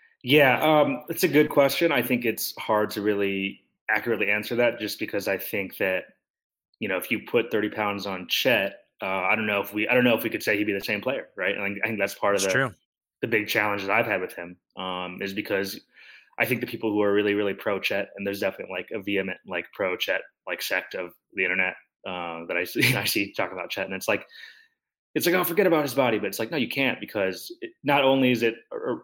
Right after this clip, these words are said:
Speaker 1: part of the risk, but it's also a big part of why he is so successful, right? Like, the way that he can move at this weight, uh, but can he still move? Will he still move this way if he were to pack on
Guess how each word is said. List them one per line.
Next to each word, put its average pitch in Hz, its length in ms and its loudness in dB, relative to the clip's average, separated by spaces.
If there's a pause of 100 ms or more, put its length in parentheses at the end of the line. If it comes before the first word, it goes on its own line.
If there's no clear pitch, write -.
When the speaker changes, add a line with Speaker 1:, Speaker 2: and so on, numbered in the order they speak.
Speaker 1:
part 113 120 0
of 104 40 -2
the 120 60 2
risk, 147 180 2
but 156 60 4
it's 143 100 -2
also 113 260 -2
a 101 40 0
big 101 160 -4
part 101 140 -2
of 95 60 -2
why 98 200 2
he 92 120 -6
is 120 180 -2
so 127 80 -4
successful, 208 640 -10 (400)
right? 127 180 0
Like, 117 140 -4
the 117 60 0
way 113 120 6
that 107 100 2
he 104 80 -4
can 98 200 -4
move 110 420 4 (120)
at 113 180 -2
this 104 220 -4
weight, 107 320 2 (640)
uh, 101 160 -2
but - 140 -6
can 117 120 0
he 110 100 -6
still 107 240 0
move? 113 260 0
Will 139 80 2
he 117 100 0
still 110 220 0
move 110 180 0
this 101 160 -6
way 92 160 0
if 90 100 -4
he 92 100 -6
were 90 120 -4
to 87 80 -8
pack 87 260 -8
on 85 300 -14